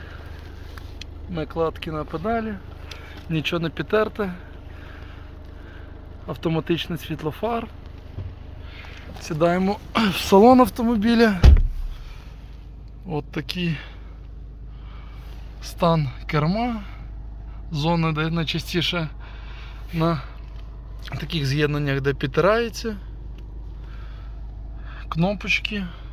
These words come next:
все в гарному стані, пробіг сто сімдесят дев'ять двісті шістдесят дев'ять. Як бачили, останній сервіс був на сто сімдесяти сіми тисячах квітні місяці. Що тут ще є? Крім світла фар,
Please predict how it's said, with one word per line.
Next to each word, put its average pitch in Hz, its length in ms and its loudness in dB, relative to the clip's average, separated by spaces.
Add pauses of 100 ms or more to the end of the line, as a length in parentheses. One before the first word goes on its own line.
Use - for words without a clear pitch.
(1120)
все - 200 2
в 151 60 2
гарному 151 360 4
стані, 202 420 2
пробіг 170 440 2
сто 175 180 -2
сімдесят 151 480 0
дев'ять 190 400 2 (180)
двісті 170 640 -2
шістдесят 143 560 -2
дев'ять. 139 320 -2 (840)
Як - 80 -6
бачили, 170 360 6
останній 160 340 4
сервіс 202 540 2 (160)
був 165 380 2 (160)
на 160 100 0
сто 165 200 -2
сімдесяти 160 500 0
сіми 160 340 0 (560)
тисячах 180 400 2
квітні 165 360 0
місяці. 160 580 2 (1800)
Що - 260 0
тут 165 160 0
ще - 280 6
є? 139 260 4 (120)
Крім 160 280 6
світла 170 360 2
фар, 160 300 4